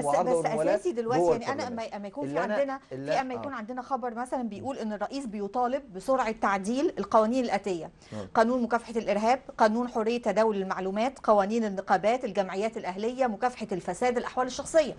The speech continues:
Speaker 1: مظبوط.
Speaker 2: طيب، من الواضح إن لجنة الإصلاح التشريعي ممكن، آه، يعني، في الفترة اللي جاية قبل البرلمان ما يجي، إن هي تقوم بتعديل بعض القوانين.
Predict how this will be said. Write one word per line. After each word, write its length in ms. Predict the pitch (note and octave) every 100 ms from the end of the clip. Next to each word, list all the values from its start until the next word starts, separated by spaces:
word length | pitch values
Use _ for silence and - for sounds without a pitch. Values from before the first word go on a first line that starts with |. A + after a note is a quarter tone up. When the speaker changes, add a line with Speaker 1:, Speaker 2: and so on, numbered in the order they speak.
| G#3+
Speaker 1:
مظبوط. 240 | - -
Speaker 2:
طيب، 140 | D#3+
من 120 | E3+ G#3
الواضح 420 | G#3 B3 B3 E4+ - - - -
إن 60 | G#3
لجنة 220 | A3+ A#3 A3
الإصلاح 360 | F3+ - A#3
التشريعي 540 | A#3 G3+ F#3+ A3+ C4+ C4
ممكن، 420 | B3 B3+ C4+ D4 - -
آه، 140 | F#3+
يعني، 240 | F#3+ F3 G3
في 60 |
الفترة 400 | G3+ B3+ B3+ A3+
اللي 140 | F#3 E3+
جاية 260 | A3 B3
قبل 320 | - C#4+ B3+
البرلمان 520 | A#3 A3+ G3+ G3 G#3 F#3+
ما 60 |
يجي، 400 | F3+ A#3 B3 D#4 - - A#3+
إن 120 | G3+
هي 260 | G#3+ C4 B3
تقوم 300 | G3 - C4
بتعديل 400 | A#3+ F#3 F#3+ B3
بعض 180 | A3+ A#3+
القوانين. 480 | B3+ D4 D#4 C#4+